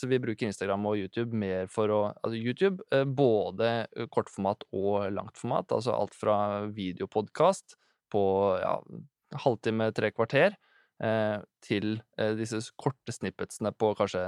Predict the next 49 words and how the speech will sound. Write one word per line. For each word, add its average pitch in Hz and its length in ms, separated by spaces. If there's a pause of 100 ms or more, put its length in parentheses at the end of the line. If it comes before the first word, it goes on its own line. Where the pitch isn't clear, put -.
ned 95 220
til 101 120
femten 95 480
sekunder 98 340
da, 127 100
på - 120
YouTube - 240
Shorts. - 360 (480)
Eh, 101 560
og 107 760
vi 127 140
prøver 127 320
jo 117 140 (180)
sånn 113 260
i, 107 200 (120)
i 120 60
mix, - 380
jeg 113 100
er 104 100
jo 120 60
bare 113 240
en 101 80
person, 143 300
så 147 180
det 127 100
er 104 240
jo, 120 140 (240)
eh, 117 840 (240)
og 117 400
jeg 110 320
driver 110 220
jo 113 80
og - 60
skriver 110 260
en 110 160
sosiale 104 320
medier-strategi 107 640
for 117 100
fondet 110 240
nå 113 140
også, 151 240
samtidig. 127 460 (640)
Så, 131 360
men 139 200
vi 143 100
prøver 135 260
å - 40
snitte 139 300
på 117 140